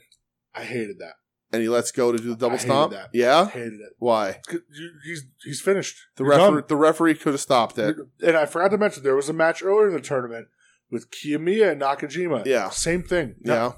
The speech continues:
Speaker 1: like, Kiyomiya's out.
Speaker 2: Yeah.
Speaker 1: And Nakajima just let it go.
Speaker 2: Hmm.
Speaker 1: I go, "I hate that."
Speaker 2: Well, be-, well,
Speaker 1: You're
Speaker 2: the
Speaker 1: done. It's, the match is over.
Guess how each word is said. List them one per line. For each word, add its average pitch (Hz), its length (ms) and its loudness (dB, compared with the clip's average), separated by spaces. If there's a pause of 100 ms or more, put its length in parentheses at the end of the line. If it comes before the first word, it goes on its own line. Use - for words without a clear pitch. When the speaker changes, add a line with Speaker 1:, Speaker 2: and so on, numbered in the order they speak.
Speaker 1:
like, 160 280 0
Kiyomiya's 180 440 2
out. 143 320 4
Speaker 2:
Yeah. 110 280 -4 (240)
Speaker 1:
And 170 80 -8
Nakajima 160 340 -6
just 156 140 -12
let 165 100 -4
it 160 100 -12
go. 165 160 -4
Speaker 2:
Hmm. 110 340 -8
Speaker 1:
I 151 60 0
go, 151 120 4
"I 143 100 2
hate 165 240 -2
that." - 280 -10
Speaker 2:
Well, 170 180 6
be-, 160 240 -2
well, 175 160 6
Speaker 1:
You're 180 80 0
Speaker 2:
the 175 60 4
Speaker 1:
done. 175 260 6
It's, 147 160 -4
the 156 80 -12
match 190 220 4
is 170 80 2
over. 156 280 2